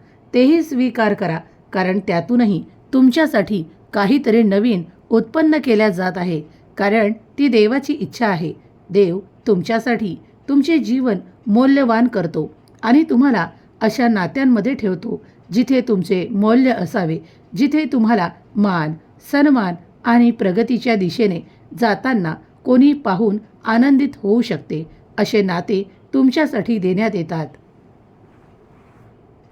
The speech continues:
देव म्हणतात, "बाळा, हा संदेश शेवटपर्यंत ऐकत राहा. तू बलवान व्हावा, तू धैर्यवान व्हावा, तुझ्या मनातली भीती दूर व्हावी, देवाची कृपा व्हावी,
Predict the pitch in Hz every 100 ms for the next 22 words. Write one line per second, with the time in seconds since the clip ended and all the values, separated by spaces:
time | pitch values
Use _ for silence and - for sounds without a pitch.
0 | _ _ _ _ _ _ - - 269 294
1 | 302 294 269 185 202 160 175 - - 165
2 | 202 180 220 _ _ - 202 196 208 220
3 | 185 196 - 202 202 240 - 254 269 262
4 | 262 196 202 247 - 180 156 143 _ _
5 | _ - 254 196 190 180 220 233 202 208
6 | 170 165 _ _ _ - 330 233 208 226
7 | 254 277 254 254 202 185 180 185 165 _
8 | _ - 196 214 175 180 214 214 220 185
9 | 190 233 226 196 240 214 214 202 175 -
10 | _ _ 190 208 208 240 233 214 226 196
11 | 262 254 214 165